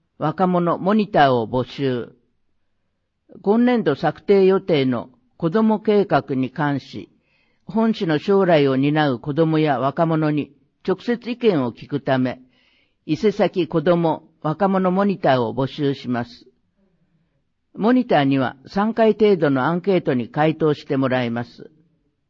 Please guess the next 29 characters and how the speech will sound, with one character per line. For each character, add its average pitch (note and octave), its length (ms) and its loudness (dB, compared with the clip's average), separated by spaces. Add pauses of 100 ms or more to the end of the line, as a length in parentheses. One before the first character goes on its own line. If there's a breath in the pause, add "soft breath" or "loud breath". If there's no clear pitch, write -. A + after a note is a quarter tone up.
(800)
な E3 240 0
お、 B2+ 220 -6
一 G3 200 -8
回 B3 220 0
の D#3 140 2
ア D3 100 2
ン E3 60 -2
ケ F3 160 0
ー D#3+ 80 0
ト D3 100 -2
に B2+ 180 -2
つ - 140 -20
き、 B2 300 -10 (640)
伊 G#3 80 -8
勢 F#3+ 240 0
か - 260 -4 (360)
五 D3+ 100 0
百 G#3+ 300 2
ポ G#3+ 180 2
イ G#3+ 80 2
ン G3+ 80 -2
ト C3+ 160 -2
を G#2+ 80 -4
差 C#3 160 -8
し - 160 -6
上 C3 100 0
げ A#2+ 140 -4
ま A2+ 140 -6
す。 - 160 -20